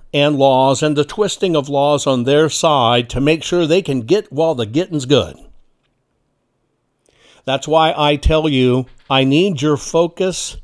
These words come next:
to zoom down, zoom in to your house, folks. Think very selfishly about you and your spouse, your loved ones, your family, your kids, your grandkids, your only immediate family.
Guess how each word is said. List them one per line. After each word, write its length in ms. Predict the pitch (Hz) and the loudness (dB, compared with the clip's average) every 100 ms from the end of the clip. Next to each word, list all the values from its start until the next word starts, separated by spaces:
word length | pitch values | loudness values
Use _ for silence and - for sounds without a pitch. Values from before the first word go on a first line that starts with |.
| - _ _ _ _ _ | -20 _ _ _ _ _
to 140 | - 113 | -6 -6
zoom 640 | 107 104 120 185 208 208 | -6 -4 2 4 4 2
down, 460 | 151 160 139 117 117 | 2 2 0 -2 -4
zoom 460 | 104 - 226 254 214 | -2 2 4 6 4
in 280 | 196 135 - | 4 2 0
to 120 | 131 | 0
your 300 | 127 139 135 | 2 2 2
house, 340 | 135 101 - | 2 0 -4
folks. 480 | - 110 123 - - _ - - _ | -2 -2 -2 -8 -20 _ -20 -20 _
Think 360 | - 160 156 _ | 0 0 0 _
very 420 | 113 156 165 170 | 0 2 4 2
selfishly 760 | 143 - 160 139 135 - 147 160 | 0 0 -2 0 -4 -2 0 2
about 400 | 123 131 127 113 | 4 4 2 2
you 260 | 139 147 | 2 4
and 140 | 147 135 | 4 4
your 140 | 131 | 0
spouse, 520 | - - 135 139 135 | -2 -4 -2 -2 -4
your 100 | 131 | -4
loved 260 | 120 123 120 | 0 0 0
ones, 280 | 123 123 107 | -2 -2 -2
your 80 | 117 | -4
family, 640 | - 110 110 110 110 - - _ _ _ _ _ _ _ _ | 0 0 2 0 -2 -6 -18 _ _ _ _ _ _ _ _
your 100 | 139 | -6
kids, 320 | 131 143 139 131 | 0 2 2 0
your 80 | |
grandkids, 800 | 123 117 110 110 117 110 110 - - - | 0 0 0 0 0 0 -2 -8 -14 0
your 240 | 135 156 | 0 2
only 380 | 170 190 220 233 | 2 2 2 2
immediate 560 | 196 156 151 147 151 117 | 4 4 4 2 0 0
family. 480 | 127 120 104 104 | 0 0 -2 -8